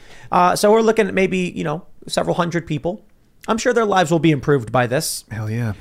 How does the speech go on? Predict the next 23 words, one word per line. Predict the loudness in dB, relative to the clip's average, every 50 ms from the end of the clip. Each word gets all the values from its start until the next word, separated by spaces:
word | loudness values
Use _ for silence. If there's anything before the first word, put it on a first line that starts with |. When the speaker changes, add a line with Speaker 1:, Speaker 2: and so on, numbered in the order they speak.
| -14 -10 -2
Speaker 1:
But | 2 2 2 4
he's | 2 0 2
not | 2 0 0 0 0 0
doing | 2 4 4 2 0 -2 -6 -10 -10
what | -6 -2 0 0 0 0 -2
I | 0 2 2
suggested | 2 0 0 -2 -2 -2 -2 -4 -6 -4
Trump | -2 -4 -4 -2 -4
do, | -6 -4 -4
which | -4 -4 -6 -4
was | -4 -2 -2 -2 -2 -2 -4 -6 -8 -10 -12 -12 -20 -20 -20 -20 -12 -4
basically | -2 -2 -2 0 -2 -4
pardon | -2 0 2 2 2 2 0 -4
anybody | -4 -4 -2 -2 -2 -2 0 -2 -2 -2 -2 -4
for | -4 -2 -2
any | -2 -2 -4
crime | -4 -4 -4 -4 -4 -6
p-, | -10 -12 -8
relating | -4 -4 -2 -2 0 -2 -2 -2 -4 -6
to | -6 -6 -4 -4 -4 -4 -6 -8 -10 -10 -6
any | -2 -2 -2 0
nonviolent | 0 0 0 0 0 -2 0 0 0 0 0 -4 -8 -10
crime | -8 -6 -6 -4 -6 -6 -8